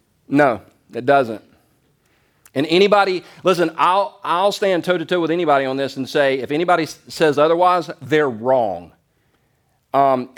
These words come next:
I shared about this, uh, a few weeks ago, but I'll share it again. The guy that,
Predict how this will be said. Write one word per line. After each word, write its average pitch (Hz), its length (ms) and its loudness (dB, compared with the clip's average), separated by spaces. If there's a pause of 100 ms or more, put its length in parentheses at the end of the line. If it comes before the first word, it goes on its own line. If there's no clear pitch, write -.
(180)
I 156 120 2
shared 196 240 0
about 180 180 0
this, 165 400 -2
uh, 147 400 0
a 131 60 -12
few 165 120 -10
weeks 165 180 -6
ago, 147 140 -2
but 139 100 2
I'll 135 100 0
share 156 200 -4
it 139 60 0
again. 131 400 -4 (840)
The 143 160 0
guy 160 800 0 (100)
that, 143 560 0